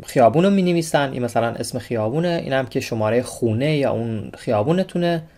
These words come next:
بعدش، اه، کد پستی میاد یا پست لایت سال که می‌نویسین، بعدش هم مال اسم شهرتونه. کلاً سیستم آدرس دهی توی آلمان اینجوریه. اینم که موبایله، اینم که زیاد لازم به توضیح نیست.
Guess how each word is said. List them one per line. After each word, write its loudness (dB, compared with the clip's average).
بعدش، 4
اه، -2
کد 0
پستی -4
میاد 0
یا -4
پست 4
لایت 2
سال 0
که -2
می‌نویسین، 0
بعدش 4
هم 2
مال 0
اسم 0
شهرتونه. 0
کلاً 2
سیستم -2
آدرس 0
دهی 0
توی 0
آلمان 0
اینجوریه. -6
اینم 0
که 2
موبایله، 6
اینم 0
که -4
زیاد 0
لازم 2
به -2
توضیح -2
نیست. -4